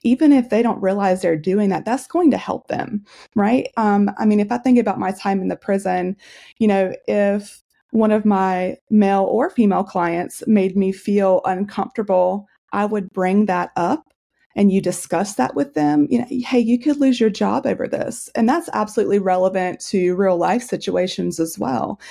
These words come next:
If you behave like this towards someone or say the things with the body language where you said that to me, you know, you could get a, you know,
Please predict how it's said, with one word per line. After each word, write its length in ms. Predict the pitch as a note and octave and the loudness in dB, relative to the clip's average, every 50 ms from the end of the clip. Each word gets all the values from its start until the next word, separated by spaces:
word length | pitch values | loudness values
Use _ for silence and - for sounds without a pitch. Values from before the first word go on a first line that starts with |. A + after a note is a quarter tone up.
| - - - | -20 -14 -6
If 160 | - G#3 G#3 | -6 -4 -2
you 140 | A3 A3+ G#3 | 0 -2 0
behave 420 | F#3+ G3+ G3+ G3+ F3 G#3+ B3 A#3+ | 0 -2 -2 -2 -2 -2 -2 -2
like 220 | C4 A3+ - - - | -2 -4 -4 -4 -2
this 200 | F#3 F3+ F3+ - | -4 -4 -4 -4
towards 300 | - - F#3 F3+ - - | -4 -2 -2 -2 -2 -4
someone 480 | F#3 F3+ F3+ F3+ F3+ F3+ F3+ F3+ F#3+ - - - - _ - | -6 -4 -2 -2 -2 0 0 -2 -4 -6 -10 -20 -20 _ -4
or 160 | G#3+ G3+ G3+ | -2 -2 -2
say 360 | G3+ - - - F3+ F#3+ G#3+ | -2 -4 -2 0 2 2 2
the 140 | G#3 F#3+ F#3+ | 2 2 0
things 520 | F#3+ - F#3 F#3 G3 G3+ G#3 G#3+ G#3+ - - | -2 -4 -4 -2 0 2 2 0 -2 -2 -4
with 140 | G3 G3 | -4 -2
the 80 | - F3+ | -2 -6
body 320 | F3+ - F3 F3 F#3 F#3+ | -4 -2 -4 -2 -2 -2
language 460 | F#3+ F#3 F#3 F#3+ F#3+ F#3+ F#3 F#3 - F#3+ | -2 -2 -2 -2 -2 -2 -4 -4 -2 -4
where 80 | F3+ | -2
you 120 | F#3 G3 G#3 | 0 0 -2
said 240 | G3+ - G3+ F#3+ F#3+ | -2 -2 -4 -2 -2
that 200 | G#3 G3+ - - | -4 -6 -6 -8
to 100 | - G3 | -6 -4
me, 360 | F#3 F3+ F#3+ A#3 B3 C#4 C#4+ - _ _ _ - - _ _ _ _ _ _ - | -2 -2 2 2 2 0 0 -4 _ _ _ -20 -20 _ _ _ _ _ _ 0
you 100 | A3 G3+ | 2 4
know, 80 | F#3 | 4
you 240 | F#3 F#3+ F3+ G3+ G#3+ | 2 2 2 0 0
could 480 | G#3+ - A#3 G#3+ G#3 G3+ G3+ G3+ G#3+ - - | 2 2 2 2 2 2 0 0 -2 -4 -4
get 180 | G#3 G#3+ F#3+ F#3 | 0 0 2 4
a, 300 | F#3 F3+ F3+ F#3+ - - _ _ - | 4 2 2 0 -2 -4 _ _ -4
you 80 | - G#3 | -2 -2
know, 160 | F3+ E3+ | -2 -2